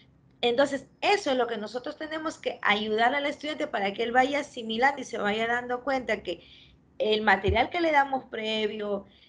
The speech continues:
no es una carga adicional a clase, porque va a decir, "Ay, yo tengo que asistir a clase dos veces por semana y encima tengo que estudiar". No, él tiene que empezar a verlo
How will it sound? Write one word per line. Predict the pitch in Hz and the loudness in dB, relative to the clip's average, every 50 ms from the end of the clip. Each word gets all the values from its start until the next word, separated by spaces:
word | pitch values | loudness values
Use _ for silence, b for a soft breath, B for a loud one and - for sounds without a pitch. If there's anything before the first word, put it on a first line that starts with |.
| b b | b b
no | - 233 247 262 277 | -6 0 2 2 2
es | 302 285 - | 2 0 -2
una | 330 320 277 247 - - - | -2 0 0 0 -2 -2 0
carga | - 285 330 349 330 269 240 | 2 4 4 4 2 0 0
adicional | 214 202 196 202 196 - 214 196 196 202 202 196 196 | 0 0 -2 -4 -6 -8 -8 -6 -2 0 2 2 4
a | 190 185 185 | 2 2 0
clase, | - 202 196 196 196 | 2 0 0 0 0
porque | 190 202 202 202 | -4 -4 -2 2
va | 208 226 | 2 4
a | |
decir, | 240 247 247 - 277 262 262 | 4 2 0 0 0 2 4
"Ay, | 294 311 294 262 - | 6 6 6 4 2
yo | 233 214 | -2 -2
tengo | 226 220 220 220 | -2 -4 -2 -2
que | 254 | -4
asistir | 254 254 262 - - 262 247 | -4 -4 -6 -4 0 4 4
a | 254 247 | 4 4
clase | 254 254 247 254 254 262 | 4 4 2 4 2 0
dos | 240 240 240 233 | -2 -2 -2 -2
veces | 233 233 233 254 - | -4 -6 -6 -8 -10
por | - 220 208 | -10 -12 -12
semana | - - 226 262 302 320 302 294 262 | -10 -4 0 4 4 6 6 6 4
y | 233 220 | 4 2
encima | 220 202 - 226 208 226 233 | 0 -4 -4 -6 -6 -6 -4
tengo | 233 233 226 226 | -4 -4 -4 -4
que | 220 233 | -4 -6
estudiar". | 233 233 - 220 226 247 254 247 240 | -8 -8 -6 0 4 4 4 4 2
No, | 233 247 247 214 | 0 2 2 2
él | 202 214 220 | 2 0 -2
tiene | 226 262 277 320 330 320 | -4 -8 -8 -8 -6 -4
que | 285 | -4
empezar | 233 208 214 214 196 - 233 226 240 | -4 -2 -4 -6 -6 -4 -2 0 2
a | 254 262 | 2 2
verlo | 254 285 294 302 294 254 233 214 214 226 269 - | 2 2 0 0 0 0 0 0 0 0 -2 -6